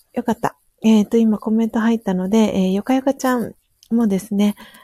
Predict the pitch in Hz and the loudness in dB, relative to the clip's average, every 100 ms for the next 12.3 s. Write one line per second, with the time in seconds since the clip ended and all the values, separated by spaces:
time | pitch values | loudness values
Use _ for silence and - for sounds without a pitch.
0 | _ _ 214 233 233 226 196 190 208 202 | _ _ -2 0 -2 -4 -6 -4 -4 -2
1 | 202 247 269 - - 202 196 190 190 196 | 0 0 -2 -6 -4 -2 0 -2 -2 -4
2 | 190 185 185 190 196 196 202 190 185 180 | -4 -6 -6 -6 -6 -6 -4 -4 -6 -6
3 | 180 - 190 196 - 190 190 - 196 196 | -8 -8 -8 -8 -10 -8 -8 -8 -10 -10
4 | _ 185 185 220 240 233 - - - - | _ -8 -4 -2 -4 -6 -16 -20 -20 -20
5 | _ _ - 214 220 208 - - - - | _ _ -12 -4 -2 -4 -8 -20 -20 -6
6 | 226 208 202 202 285 320 349 349 262 233 | 0 0 0 -2 0 -2 -2 -2 -2 -2
7 | - 214 226 220 247 240 202 - _ 196 | -2 -2 -2 -2 -4 -4 -4 -8 _ -6
8 | 190 190 185 185 185 185 - 196 202 190 | -4 -2 -4 -4 -4 -6 -8 -4 -4 -4
9 | - _ _ _ _ _ _ - 220 226 | -10 _ _ _ _ _ _ -10 -6 -4
10 | 220 - 202 233 233 - - _ - 196 | -4 -4 -2 0 0 -2 -16 _ -6 -4
11 | 190 185 214 - 196 214 - 254 240 220 | -4 -6 -8 -4 -4 -4 -4 -6 -4 -4
12 | 208 - 185 | -6 -6 -8